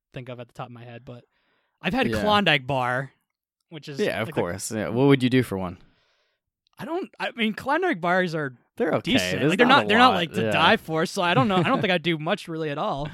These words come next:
Speaker 1: because they're fine.
Speaker 2: Uh,
Speaker 1: They're, they're, they're pretty good, but they're not, I'm not gonna shave my <laughs> eyebrows like in that commercial for 'em.
Speaker 2: Yeah. So I, d-, I did try the Choco Taco as a kid several times. I can't tell you the last time I had it. It's probably been at least a decade.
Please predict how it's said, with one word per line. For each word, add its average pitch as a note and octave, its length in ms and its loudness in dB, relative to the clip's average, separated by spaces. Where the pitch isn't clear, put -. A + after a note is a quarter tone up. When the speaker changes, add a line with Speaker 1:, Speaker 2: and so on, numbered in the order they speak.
Speaker 1:
because F3 260 -6
they're E3+ 120 -4
fine. G#3 320 0
Speaker 2:
Uh, G2 40 0
Speaker 1:
They're, F#2+ 240 -4
they're, F#3 180 -8
they're G#3 100 -12
pretty B3 220 -4
good, D3+ 180 -6
but D#3+ 60 -8
they're D3+ 100 -8
not, F3+ 220 -4
I'm E3+ 80 -8
not G3 120 -2
gonna E3+ 100 -4
shave G3 300 0
my E3+ 140 2
<laughs> - 40 -6
eyebrows G3 720 2
like E3 160 -8
in F3+ 80 -10
that D#3+ 180 -6
commercial D#3 580 -8
for D#3+ 260 -6
'em. F3 160 -6
Speaker 2:
Yeah. F2+ 340 -2
So B2 340 6
I, F#3 220 12
d-, D3 220 0
I C#3 140 6
did C3+ 480 4
try A#2+ 280 0
the A2+ 100 -4
Choco A2 340 -4
Taco G#2 360 -4
as G2 120 -8
a G2+ 40 -16
kid F#2+ 420 -10
several G#2 360 -8
times. F#2 460 -6
I C#2 100 -4
can't A#2 240 -8
tell A#2+ 140 -2
you G#2+ 100 -2
the G2 100 -4
last G2+ 340 -2
time A#2 160 0
I A2 60 -2
had A2+ 260 -2
it. B2+ 140 -2
It's - 80 -14
probably G#2 260 0
been G#2+ 140 -6
at - 80 -10
least G#2 220 -6
a F2 40 -14
decade. B2 540 -2